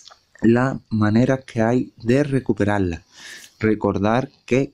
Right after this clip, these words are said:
con Facebook se pierde, ¿vale? Así que utilizar esta manera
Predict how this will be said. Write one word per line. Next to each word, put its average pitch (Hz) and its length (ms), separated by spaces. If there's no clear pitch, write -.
con 107 220
Facebook 131 440
se - 220
pierde, 107 400
¿vale? 117 380
Así 101 360
que 143 160
utilizar 110 800
esta 117 320
manera 127 480